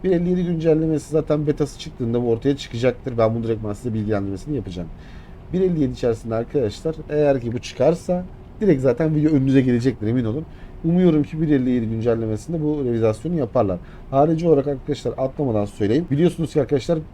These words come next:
e, bir elli dörtte veya bir elli üçte olması lazım. Tam hatırlamıyorum. Bu yükleri arkadaşlar manuel olarak böyle animasyon olarak yükleme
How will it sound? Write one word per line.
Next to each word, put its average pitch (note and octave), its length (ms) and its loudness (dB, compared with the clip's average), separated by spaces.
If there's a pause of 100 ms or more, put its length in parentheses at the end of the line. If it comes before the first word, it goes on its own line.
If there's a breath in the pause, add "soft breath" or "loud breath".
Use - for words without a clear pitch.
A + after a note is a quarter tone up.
(120)
e, A2 220 0
bir D#3+ 80 0
elli C3 280 0
dörtte C#3+ 320 2
veya C#3 240 6
bir C#3+ 80 -2 (300)
elli B2+ 220 0
üçte C#3+ 300 -2
olması A2 360 0
lazım. G2+ 200 2
Tam B2+ 120 0
hatırlamıyorum. B2+ 540 -2 (220)
Bu E3+ 60 2
yükleri E3+ 320 4
arkadaşlar C3 600 4 (140)
manuel C#3 340 4
olarak G#2+ 340 2
böyle A2 140 4
animasyon A#2+ 540 0
olarak C3 360 2
yükleme B2+ 420 0